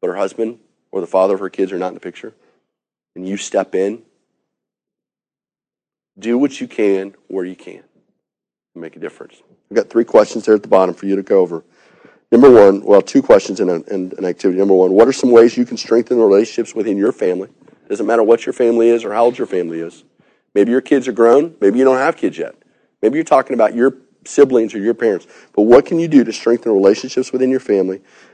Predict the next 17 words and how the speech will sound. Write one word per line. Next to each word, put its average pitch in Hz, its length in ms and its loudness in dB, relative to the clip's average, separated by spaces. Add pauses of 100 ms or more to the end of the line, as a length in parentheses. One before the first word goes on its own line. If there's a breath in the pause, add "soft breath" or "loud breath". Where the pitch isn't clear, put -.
(120)
Number 120 160 2
two, 117 220 -2
how 120 220 -4
can 180 180 -6
you 170 100 -6
share 131 260 -4
Christ - 420 -12
in 120 80 -12
your 117 140 -10
family? 117 420 -10 (1040)
We 127 80 0
need 135 80 4
to 139 60 0
be 123 100 -2
evangelizing 107 680 -2
there 113 260 -2 (360)
first. - 500 -10